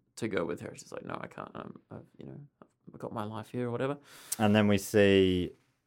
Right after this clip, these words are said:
Speaker 2: is the, is it the final scene? We see Alison talking to, uh, Raymond Chestnut, Ray, saying,
Speaker 1: Yeah, so, um,
Speaker 2: "I'm gonna tell you everything."
Speaker 1: Yeah.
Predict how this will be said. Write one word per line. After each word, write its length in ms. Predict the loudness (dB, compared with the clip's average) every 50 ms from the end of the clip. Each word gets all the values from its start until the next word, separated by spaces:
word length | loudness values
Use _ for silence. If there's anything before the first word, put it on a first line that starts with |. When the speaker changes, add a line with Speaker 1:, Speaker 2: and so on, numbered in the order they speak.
| 0
Speaker 2:
is 180 | 0 0 0 2
the, 200 | 2 2 4 2
is 140 | 0 0 0
it 100 | 0 0
the 80 | -2 0
final 340 | 4 4 6 6 6 4
scene? 280 | 2 4 4 4 4 4
We 80 | 2 0
see 200 | 2 4 4 6
Alison 680 | 6 6 6 4 2 0 -2 0 0 2 2 0 -2 -4 -8 _ _ _ _ _ _ _ _ _
talking 520 | -2 2 2 2 2 2 0 0 0 -2 -4
to, 600 | -6 -4 0 0 2 2 2 2 2 2 2 0 -2 -8 _ _ _ _ _ _ _ _ _ _ _ _ _ -10
uh, 600 | -6 -4 -2 -2 -2 -2 -2 -2 -4 -6 -6 -8 -10 -10 -6
Raymond 540 | 0 2 2 2 2 2 0 -2 -4 -8 -12 -16 -20 _ -14
Chestnut, 500 | -6 -4 -4 -4 -4 -6 -6 -6 -6 -2
Ray, 440 | 0 2 4 4 4 2 0 -2 -4 -10
saying, 220 | -6 0 4 6 6
Speaker 1:
Yeah, 100 | 6 6
so, 360 | 6 8 8 8 8 6 4 0
um, 400 | 0 2 2 2 0 0 -4 -2
Speaker 2:
"I'm 100 | -2 0
gonna 160 | 0 2 0 0
tell 200 | 0 0 0 0
you 120 | 0 -2
everything." 380 | -4 -4 -6 -8 -8 -8 -10 -14 _ -6
Speaker 1:
Yeah. 320 | 0 2 2 4 2 0